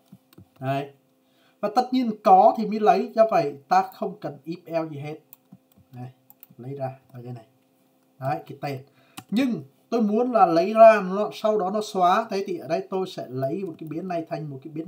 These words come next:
tàn nào đó. T M B.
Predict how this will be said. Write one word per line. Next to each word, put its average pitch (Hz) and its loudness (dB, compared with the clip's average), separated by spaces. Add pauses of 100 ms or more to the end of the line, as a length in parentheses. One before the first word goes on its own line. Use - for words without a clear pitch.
(120)
tàn 135 -6
nào 135 -10
đó. 160 -4 (1600)
T - -10
M 160 -6 (160)
B. 127 -10